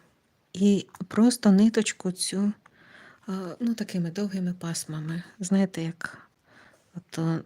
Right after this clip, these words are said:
на моталку, як моталка-парасолька, або як немає моталки, то на табуретку просто на ніжки намотати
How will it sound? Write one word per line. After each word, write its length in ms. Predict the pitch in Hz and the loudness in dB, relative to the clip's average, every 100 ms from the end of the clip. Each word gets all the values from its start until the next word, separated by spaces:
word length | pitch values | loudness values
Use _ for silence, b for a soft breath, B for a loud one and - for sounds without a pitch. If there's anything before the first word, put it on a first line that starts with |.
| _ | _
на 800 | 175 165 160 156 156 156 156 170 B B B B B B B - | -2 0 0 -2 -4 -4 -4 -6 B B B B B B B 0
моталку, 840 | 170 - 175 165 - - 156 160 - B B B B B | 0 0 -2 -2 -6 -10 -6 -6 -8 B B B B B
як 320 | - 170 156 - | -14 -12 -10 -6
моталка-парасолька, 1120 | 170 170 170 - - 180 - 262 262 - 180 | -4 0 0 -2 -6 -4 -2 0 0 -4 -6
або 260 | 165 180 180 B B B B B | -2 -2 -4 B B B B B
як 240 | 180 180 | 2 4
немає 280 | 190 185 185 | 4 4 6
моталки, 500 | 180 180 208 214 - | 4 4 0 -2 -2
то 200 | 170 170 | -4 0
на 140 | 170 175 | 2 0
табуретку 580 | 175 160 165 165 - | 0 -2 -2 -4 -8
просто 400 | 165 160 160 - | -10 -6 -6 -2
на 140 | 160 165 | 0 2
ніжки 420 | 165 170 - 160 | 2 0 -2 -2
намотати 600 | 160 175 180 240 254 175 | 0 0 0 -2 -2 -6